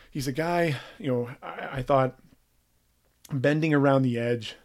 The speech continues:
did a really good job there, uh, with a very quick first step. And, and you usually see him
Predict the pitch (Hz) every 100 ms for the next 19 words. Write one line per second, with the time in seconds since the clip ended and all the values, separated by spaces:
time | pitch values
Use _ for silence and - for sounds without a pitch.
0 | _ 143 160 143 139 135 127 110 120 117
1 | 110 117 113 113 - - - - - 117
2 | 120 117 135 131 131 - 135 - 127 -
3 | - 120 117 - - - 131 - 131 127
4 | 143 156 151 127 - 147 131 131 123 120